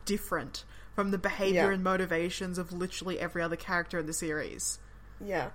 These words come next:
Speaker 1: Do you get, do you get what I
Speaker 2: He's
Speaker 1: mean?
Speaker 2: he's the only character I can compare him to is Rita Skeeter, in terms of how observant he is of the world around him and how willing he is to bend the rules in order to get the best benefits for himself
Speaker 1: Mm-hmm.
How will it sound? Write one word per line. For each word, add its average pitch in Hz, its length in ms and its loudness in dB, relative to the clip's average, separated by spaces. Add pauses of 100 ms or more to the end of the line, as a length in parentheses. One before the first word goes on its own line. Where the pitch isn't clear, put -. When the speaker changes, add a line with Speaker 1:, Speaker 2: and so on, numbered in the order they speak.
(220)
Speaker 1:
Do 240 100 0
you 240 60 2
get, - 240 0
do 226 80 0
you 254 80 8
get 254 80 6
what 277 80 4
I 262 100 2
Speaker 2:
He's 175 80 0
Speaker 1:
mean? 254 160 -2 (400)
Speaker 2:
he's 262 320 6
the - 300 6
only 262 300 12
character 233 360 8
I 208 60 10
can 214 100 -2
compare 196 400 4
him 190 100 2
to 208 120 2
is 185 120 0
Rita 185 280 2
Skeeter, 170 500 0 (340)
in 208 120 6
terms 214 340 8
of 202 300 6 (560)
how 247 220 10
observant 247 600 12
he 262 220 8
is 233 160 12
of 220 100 4
the 220 100 6
world 208 380 8
around 190 280 4
him 185 160 4
and 190 60 -2
how 190 220 6
willing 202 320 6
he 220 200 4
is 208 140 6
to 233 120 8
bend 196 400 6
the 208 120 8
rules 180 640 4 (240)
in 214 140 6
order 202 160 8
to 208 140 4
get 190 200 8
the 196 80 2
best 185 340 4
benefits 190 380 4
for 196 120 2
himself 180 540 6
Speaker 1:
Mm-hmm. 196 180 0